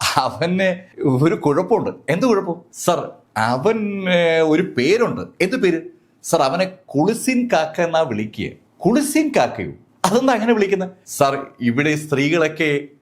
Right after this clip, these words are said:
കുളിമുറിയിലോ അല്ലെങ്കിൽ കുളത്തിലോ കുളിക്കാനായി പോകുമ്പോ ആ സ്ഥലത്ത് ചെന്ന് ആ കുളി നോക്കിക്കൊണ്ടിരിക്കുന്ന ഒരു പതിവ് ഈ കാക്കയ്ക്കുണ്ട് സാർ."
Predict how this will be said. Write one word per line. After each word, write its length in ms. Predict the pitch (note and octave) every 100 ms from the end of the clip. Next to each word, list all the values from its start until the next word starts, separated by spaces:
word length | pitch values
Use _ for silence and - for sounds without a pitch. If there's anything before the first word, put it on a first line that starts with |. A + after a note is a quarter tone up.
| _
കുളിമുറിയിലോ 840 | - D#3+ E3+ E3 E3 D#3+ D3+ G#2 -
അല്ലെങ്കിൽ 640 | D3+ D#3 D#3 D3 D3+ D3+ - _
കുളത്തിലോ 640 | - D#3+ E3 F3+ E3+ C3+ - - -
കുളിക്കാനായി 420 | E3+ E3+ G3 F#3+
പോകുമ്പോ 560 | F3+ C3+ C#3 C#3+ F2+ - _ -
ആ 400 | D#3 G#3 G#3+ -
സ്ഥലത്ത് 460 | - - C#3 D#3+ F#3
ചെന്ന് 480 | D3+ D3+ A#2+ D#2+ B2+
ആ 180 | D3+ -
കുളി 160 | D#3+ G3+
നോക്കിക്കൊണ്ടിരിക്കുന്ന 800 | D#3 C#3+ E3+ E3 D#3 D3+ D3+ D3+
ഒരു 160 | D3
പതിവ് 420 | A#2 G#2+ C3+ G2 - -
ഈ 320 | A3 G3 F3 - _ -
കാക്കയ്ക്കുണ്ട് 560 | B2 C3 C#3+ G#2+ G#2 A#2+
സാർ." 200 | -